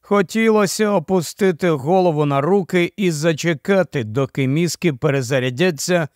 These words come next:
немов автомобільний акумулятор. Від Джини Тетл вічно були одні неприємності. Вона не тільки сама потрапляла у халепи,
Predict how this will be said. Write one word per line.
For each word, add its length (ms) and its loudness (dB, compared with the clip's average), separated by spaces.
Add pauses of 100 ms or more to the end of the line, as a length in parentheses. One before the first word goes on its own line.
(320)
немов 420 2
автомобільний 920 0
акумулятор. 880 -2 (1000)
Від 260 0
Джини 600 2
Тетл 680 2
вічно 500 0
були 240 0
одні 320 0
неприємності. 920 -2 (600)
Вона 320 2
не 140 2
тільки 460 0
сама 420 0
потрапляла 640 0
у 120 -2
халепи, 680 0